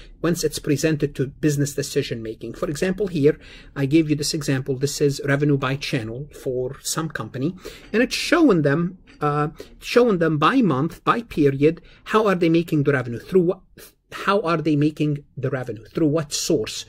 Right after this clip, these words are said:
For example, here we can see that emails, emails here, emails, seems it's, it account for a large portion that comes direct,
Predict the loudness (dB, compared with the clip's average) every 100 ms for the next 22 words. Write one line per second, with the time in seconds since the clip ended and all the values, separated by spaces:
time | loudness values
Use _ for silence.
0 | -10 -4 -2 -2 -2 -2 0 0 -2 -2
1 | -2 -2 -2 -4 -2 0 2 0 -2 -6
2 | -6 -10 -14 _ _ _ _ 2 2 2
3 | -4 -8 -8 -8 -10 -20 -20 -20 -18 0
4 | 2 2 -2 -8 -10 -14 _ _ _ _
5 | _ -6 -2 0 0 -4 -6 -6 -6 -4
6 | -4 -2 -2 0 0 2 2 -2 -2 2
7 | 2 0 -4 -4 -8 -20 _ -14 -8 -4
8 | -2 0 0 2 2 0 -6 -20